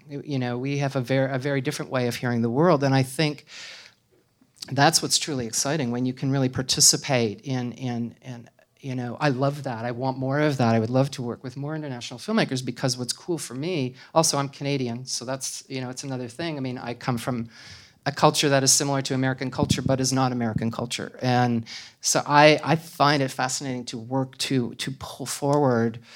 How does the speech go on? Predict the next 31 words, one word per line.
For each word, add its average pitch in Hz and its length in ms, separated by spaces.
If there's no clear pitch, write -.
the 139 80
voices 151 400
of 127 140
other 123 180
cultures. 123 560
I - 20
mean, 123 220
some 156 400
are 135 160
more 131 260
obvious. 151 560
You 160 60
know, 151 60
you 143 140
have, 123 140
like, 120 200
Bollywood 143 580
or 127 100
something 139 300
like 135 200
that, 151 180
which 131 80
is 131 60
a - 20
very, 135 280
very 131 200
different 120 260
way 123 200
of 117 220
perceiving 123 640
and 117 220